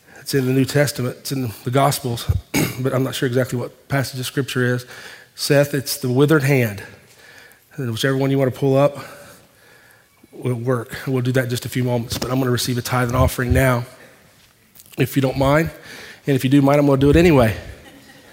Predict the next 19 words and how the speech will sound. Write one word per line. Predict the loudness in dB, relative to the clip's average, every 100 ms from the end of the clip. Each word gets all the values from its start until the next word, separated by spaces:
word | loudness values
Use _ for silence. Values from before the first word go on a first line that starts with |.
| -20 -20 -20 -20 -16 -4 0 2
Okay? | 4 4 4
It | 0 -12 -18 -20 -20 -20 -20 -20 -2
takes | 0 0 -4
finances | -6 -12 -2 2 2 2 -2 0
to |
run | 4 4
an | 4 2 -6 -18 -20 -4
organization | 0 2 2 4 2 2 0 0
and | -2 -4 -10 -20 _
costs | -6 -4 -4 -2
money | 0 2
for | 0 2
light | 2 2
bills | 2 4 4 2 0
and | -4 -6 -18 -14 0
all | 2 4
of |
that. | 4 4 2 -2
But | -6